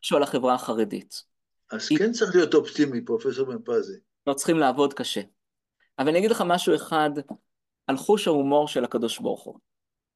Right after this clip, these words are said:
Speaker 1: ויש לו חוש הומור, אין ספק. חוש ההומור של הקדוש ברוך הוא היה שבשבוע שבו אמור היה לעלות בכנסת חוק הגיוס, שפוטר את העולם החרדי מכאן ולהבא מגיוס,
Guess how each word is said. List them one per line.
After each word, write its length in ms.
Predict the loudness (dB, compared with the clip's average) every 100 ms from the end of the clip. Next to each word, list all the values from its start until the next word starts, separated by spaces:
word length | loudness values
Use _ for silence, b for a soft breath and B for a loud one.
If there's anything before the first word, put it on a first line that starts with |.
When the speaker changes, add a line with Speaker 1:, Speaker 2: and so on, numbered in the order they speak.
| _ _ _ _ _ _ _ _ _ _ 0
Speaker 1:
ויש 220 | 0 2
לו 60 | -2
חוש 220 | -2 -2
הומור, 340 | 0 2 0 0
אין 100 | -4
ספק. 480 | -6 -8 -10 -10 -20 _ _ -20 _ _ _ _ -20 _ _ _ _ -10
חוש 260 | 2 2 6
ההומור 300 | 6 6 2
של 140 | 2
הקדוש 360 | 2 0 -2 0
ברוך 260 | 2 2 2
הוא 140 | 0
היה 400 | 2 2 0 -4 -10 _ _ _ _ _ _ _ -8
שבשבוע 1000 | 0 2 2 0 -2 -2 2 2 4 0
שבו 640 | 0 -2 2 2 4 2
אמור 320 | 0 2 2
היה 240 | 2 2 2
לעלות 340 | 2 0 -2
בכנסת 460 | -6 -2 -2 -2 -4
חוק 280 | -6 -4
הגיוס, 680 | -6 -2 0 0 -2 -6 -8 _ _ _ _ _ -8
שפוטר 560 | -4 -2 -2 0 2
את 100 | 2
העולם 280 | 0 0 0
החרדי 460 | -2 -2 -2 0 0
מכאן 360 | -2 -2 -2 0
ולהבא 360 | 0 0 -2
מגיוס, 840 | -4 -4 -2 -2 -2 -4 -8 -10